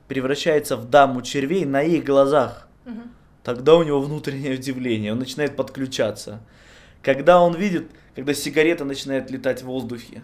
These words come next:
Speaker 2: Мгм.
Speaker 1: Он начинает подключаться мозгом, он начинает смотреть, мозгом или мозгом, боже мой. Он начинает смотреть и радоваться вообще, что ему показывают,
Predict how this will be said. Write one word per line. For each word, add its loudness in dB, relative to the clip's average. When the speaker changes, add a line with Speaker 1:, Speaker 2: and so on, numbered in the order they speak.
Speaker 2:
Мгм. -12
Speaker 1:
Он -8
начинает -4
подключаться -2
мозгом, -4
он -6
начинает -8
смотреть, -6
мозгом -10
или -18
мозгом, -12
боже -12
мой. -12
Он -4
начинает -4
смотреть 0
и -2
радоваться -4
вообще, -8
что -10
ему -6
показывают, -8